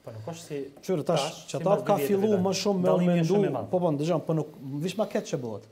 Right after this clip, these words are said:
Speaker 1: Po nuk e din atë.
Speaker 2: Jo, po, si se din, janë
Speaker 1: Po
Speaker 2: procese
Speaker 1: pse
Speaker 2: që
Speaker 1: po e
Speaker 2: rrjedhin.
Speaker 1: din ti?
Speaker 2: Çka
Speaker 1: Po po e
Speaker 2: mundet,
Speaker 1: din ti,
Speaker 2: çet
Speaker 1: Fidan?
Speaker 2: ka xhet, që, që, logjikisht
Speaker 1: Po,
Speaker 2: po
Speaker 1: hajde,
Speaker 2: flas.
Speaker 1: okej.
Speaker 2: Çka mundet me sjell, çka mundet me sjell,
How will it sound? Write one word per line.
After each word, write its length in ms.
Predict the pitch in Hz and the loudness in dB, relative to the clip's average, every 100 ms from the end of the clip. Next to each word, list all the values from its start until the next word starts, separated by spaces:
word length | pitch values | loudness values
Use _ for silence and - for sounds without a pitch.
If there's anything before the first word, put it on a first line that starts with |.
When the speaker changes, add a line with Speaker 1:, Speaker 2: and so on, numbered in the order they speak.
| - | -14
Speaker 1:
Po 80 | |
nuk 120 | 139 123 | -10 -8
e 80 | 156 | -4
din 160 | 208 | -4
atë. 160 | 117 104 - - _ | -6 -10 -18 -20 _
Speaker 2:
Jo, 80 | 113 107 | -18 -16
po, 120 | - - - | -20 -20 -14
si 160 | - | -10
se 160 | - 160 | -6 -4
din, 200 | 190 170 | -2 -2
janë 80 | 151 | -2
Speaker 1:
Po 80 | |
Speaker 2:
procese 280 | 143 185 226 | -4 0 0
Speaker 1:
pse 40 | 175 | 2
Speaker 2:
që 60 | 170 | 4
Speaker 1:
po 60 | |
e 40 | 196 | 6
Speaker 2:
rrjedhin. 220 | 180 127 | 4 2
Speaker 1:
din 100 | 110 | -4
ti? 60 | - - - - | -10 -18 -16 -8
Speaker 2:
Çka 160 | - 220 | 0 2
Speaker 1:
Po 40 | |
po 40 | 233 | 4
e 40 | |
Speaker 2:
mundet, 340 | 262 240 240 | 6 6 4
Speaker 1:
din 100 | - | 2
ti, 80 | - | 0
Speaker 2:
çet 140 | 220 226 | 0 2
Speaker 1:
Fidan? 60 | |
Speaker 2:
ka 120 | 208 | 2
xhet, 220 | 170 170 143 | 4 2 2
që, 100 | 151 127 | -2 -2
që, 160 | - 135 - - 135 | -2 -2 -6 -18 -6
logjikisht 400 | 147 170 202 208 | -2 0 0 0
Speaker 1:
Po, 60 | 233 | 0
Speaker 2:
po 60 | 262 | 0
Speaker 1:
hajde, 80 | |
Speaker 2:
flas. 140 | 240 240 | 0 0
Speaker 1:
okej. 180 | 208 127 - - - | -2 -4 -10 -16 -10
Speaker 2:
Çka 240 | - 220 233 | -6 0 0
mundet 260 | 233 220 190 | 2 0 0
me 160 | 190 | 0
sjell, 360 | 165 - 139 139 175 - | -2 0 0 0 -4 -14
çka 200 | - 185 | -8 -4
mundet 240 | 196 180 | -4 -4
me 120 | 170 160 | -2 -4
sjell, 360 | - 170 139 | 0 0 0